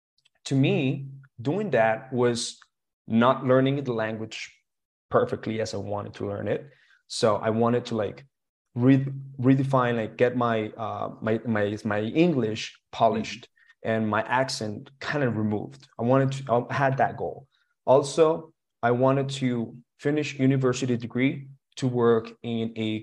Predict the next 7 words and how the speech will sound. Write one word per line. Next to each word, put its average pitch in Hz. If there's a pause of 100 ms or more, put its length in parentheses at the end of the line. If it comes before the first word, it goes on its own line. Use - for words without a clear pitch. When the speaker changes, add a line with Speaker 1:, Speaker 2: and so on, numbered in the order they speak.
Speaker 1:
Canadian 104 (120)
company. - (640)
And 107 (140)
third, 151 (220)
I - (120)
wanted 147
to -